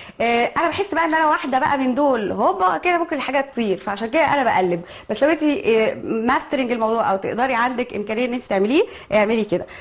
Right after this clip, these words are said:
هحط شويه زيت، زيت زيتون على النار،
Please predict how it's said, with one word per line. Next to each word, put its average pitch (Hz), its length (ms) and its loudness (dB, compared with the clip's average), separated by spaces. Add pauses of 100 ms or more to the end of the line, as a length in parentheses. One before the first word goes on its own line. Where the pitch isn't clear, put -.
هحط - 540 -2
شويه 233 480 -2 (180)
زيت، 226 560 -2
زيت 214 200 -6
زيتون 214 440 -4 (760)
على 208 460 -6
النار، 190 460 -6